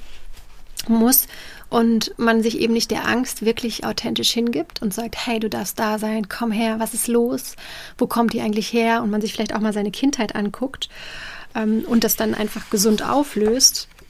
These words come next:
sondern man agiert da immer mit ehrlichen, also eigentlich mit so Spielchen, ne, wie ich gerade vorgelesen habe. Ich lese mal weiter hinten noch, ähm, aus dem Kapitel Der lebensgeschichtliche Hintergrund eine sehr wichtige,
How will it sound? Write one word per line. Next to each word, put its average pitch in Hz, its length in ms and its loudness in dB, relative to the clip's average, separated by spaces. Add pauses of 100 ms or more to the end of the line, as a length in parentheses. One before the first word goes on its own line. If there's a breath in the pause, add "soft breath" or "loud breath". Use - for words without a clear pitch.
(160)
sondern 214 380 0
man 208 160 0
agiert 208 360 2
da 220 40 0
immer 208 180 2
mit 208 280 -2 (960 loud breath)
ehrlichen, 226 520 2 (160)
also 220 220 2 (100)
eigentlich 233 220 6
mit 220 100 4
so 220 80 0
Spielchen, 220 500 2
ne, 254 260 2
wie 208 100 0
ich 190 100 -2
gerade 185 220 -10
vorgelesen 208 440 -4
habe. 196 120 -4 (840 loud breath)
Ich - 100 0
lese 277 200 10
mal 247 140 8
weiter 233 200 6
hinten 233 380 8
noch, 208 320 4 (140)
ähm, 220 480 6 (480)
aus 214 180 0
dem 214 140 2
Kapitel 220 580 6
Der 208 220 2
lebensgeschichtliche 220 800 2
Hintergrund 208 600 0
eine 202 220 -2
sehr 202 280 0
wichtige, 208 520 0